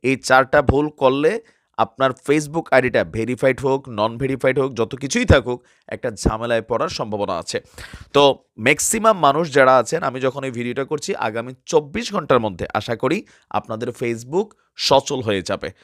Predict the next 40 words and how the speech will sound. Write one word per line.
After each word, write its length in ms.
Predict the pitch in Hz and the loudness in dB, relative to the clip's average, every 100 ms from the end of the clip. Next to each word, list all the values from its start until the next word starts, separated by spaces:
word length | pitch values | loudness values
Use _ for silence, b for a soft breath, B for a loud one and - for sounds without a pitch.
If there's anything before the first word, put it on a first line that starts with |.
| b b | b b
অনেকেরই 360 | - 143 190 226 | 2 4 4 2
সচল 320 | - 143 156 | 2 2 2
হয়েছে, 240 | 147 143 | 2 0
আমাদেরগুলো 580 | 165 131 127 139 143 147 | -4 0 2 4 6 4
সচল 340 | 139 123 131 123 | 4 0 0 2
হয়েছে। 260 | 120 - | 2 0
তবে 220 | 190 143 135 | -2 -4 -6
in 160 | 139 | -12
ফিউচারও 460 | 147 208 226 226 95 - _ _ _ _ | -4 -2 2 2 2 -6 _ _ _ _
যদি 180 | 107 127 | -2 0
এরকম 480 | 123 135 139 156 151 | 4 4 6 4 2
কোনো 180 | 160 143 | -2 0
বড় 240 | 120 127 | 2 2
ধরনের 320 | 131 147 151 | 0 -4 -6
বিপর্যয় 600 | 104 120 107 143 147 156 | -6 -8 -6 -6 -4 -4
ঘটে, 340 | 117 98 - - _ _ _ _ | -2 -4 -6 -10 _ _ _ _
তখন 260 | 120 139 | 0 2
সেটার 280 | 147 127 131 | -4 -2 -2
জন্য 160 | 127 151 | -2 -4
অপেক্ষা 420 | - 120 131 120 | -4 -4 0 0
করতে 260 | 98 90 98 | 0 -4 -4
হবে। 280 | 90 - - b b b - | -4 -8 -12 b b b 2
যদি 180 | 131 | 6
একজন 300 | 147 139 185 | 6 4 -2
মানুষের 340 | 190 175 170 185 | 0 0 0 -2
হয়, 80 | 180 | -2
দুইজন 300 | 135 131 151 | -4 -4 -2
হয়, 280 | 156 170 | 0 0
then 260 | 165 127 131 | -2 -6 -6
এটা 240 | - 131 | -8 -6
একটা, 320 | 123 - 139 185 b b b | -6 -2 -2 -2 b b b
আহ, 320 | - 110 104 | 2 4 4
ডিফারেন্ট, 440 | 113 135 - 202 180 | 0 -2 0 -2 2
but 140 | 143 | 2
যখন 240 | 120 139 123 | 2 -6 -2
গণহারে 440 | 117 135 156 175 | -2 -2 -2 -2
হচ্ছে, 360 | 165 - 196 240 | -2 -2 -6 -6
that 140 | 113 104 - | -6 -6 -6
means 200 | 135 117 | -10 -8
আপনাকে 420 | 101 117 165 254 | -8 -8 -8 -8